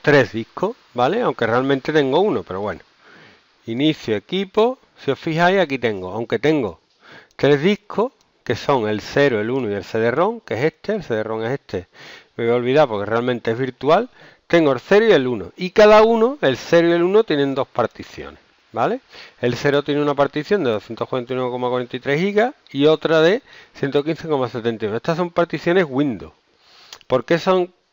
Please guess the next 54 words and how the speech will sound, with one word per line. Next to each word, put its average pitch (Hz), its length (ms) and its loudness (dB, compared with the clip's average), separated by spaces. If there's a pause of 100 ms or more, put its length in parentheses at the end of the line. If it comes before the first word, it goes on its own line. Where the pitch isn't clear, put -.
(480)
sé 175 220 2
que 165 80 2
son 185 180 0
Windows? 202 240 0
Porque 110 220 -4
son 143 260 -4
N 123 240 -2
T 107 140 -4
F 80 260 -10
S, - 300 -16
que 107 80 -4
es 113 60 -2
el 101 40 -6
sistema 123 380 -4
de 117 80 -2
particiones 156 560 -6
que - 100 -14
usa - 180 -8
Windows. 82 360 -14 (380)
Luego 180 200 6
tengo 220 220 4
otras 151 180 2
dos 175 160 0
particiones 196 640 0
que 127 160 -6
parece 107 300 -6
que 160 80 -4
están 175 300 -4
ahí 165 120 2
ocupando 160 460 -2
sitio, 180 280 -8
son 117 200 -10
particiones 139 560 -6
de 110 80 -4
Linux, - 560 -14 (680)
¿vale? 180 300 0 (520)
Y 131 100 0
luego 160 240 6
tengo 180 200 4
el 123 60 2
disco 123 300 -4
duro 143 400 -2 (200)
uno, 214 380 2
que 151 140 -2
es 131 40 2
un 135 140 -2
disco 131 220 -6
duro 135 160 -2
externo, 202 560 2
que 151 100 0
tiene 135 180 -2
otras 139 220 0
dos 135 140 -6
particiones, 143 640 -6